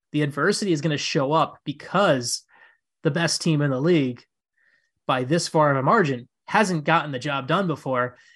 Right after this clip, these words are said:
And we're gonna learn a lot about Jim Montgomery come playoff time, especially for a guy who even admitted that, um, in one of his few public interviews when he was in Saint Louis, that, um, he was kind of put on his coaching heels in that second round series against Da-, against Saint Louis in twenty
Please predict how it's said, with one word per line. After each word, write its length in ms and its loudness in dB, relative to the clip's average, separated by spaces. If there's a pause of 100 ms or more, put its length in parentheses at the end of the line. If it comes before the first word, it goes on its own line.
(160)
And 440 -2
we're 240 2
gonna 160 6
learn 160 4
a 40 4
lot 420 4
about 220 2
Jim 180 -4
Montgomery 500 -2
come 220 -8
playoff 400 0
time, 380 -4 (260)
especially 340 0
for 160 0
a 60 2
guy 320 4
who 240 0
even 200 -2
admitted 540 -4 (440)
that, 420 -4 (100)
um, 440 -4 (320)
in 100 -4
one 140 0
of 60 0
his 140 -4
few 220 -4
public 380 -4
interviews 400 -4
when 80 -6
he 60 -6
was 100 -8
in 60 -10
Saint 200 -8
Louis, 360 -4
that, 260 -4 (400)
um, 400 -6 (260)
he 220 0
was 240 -4
kind 120 0
of 120 -6
put 100 0
on 100 2
his 140 -4
coaching 380 -2
heels 480 -2
in 80 -4
that 160 -6
second 260 -4
round 180 -6
series 400 -4
against 300 -10
Da-, 220 -4
against 260 -4
Saint 160 -6
Louis 300 -4
in 40 -12
twenty 220 -8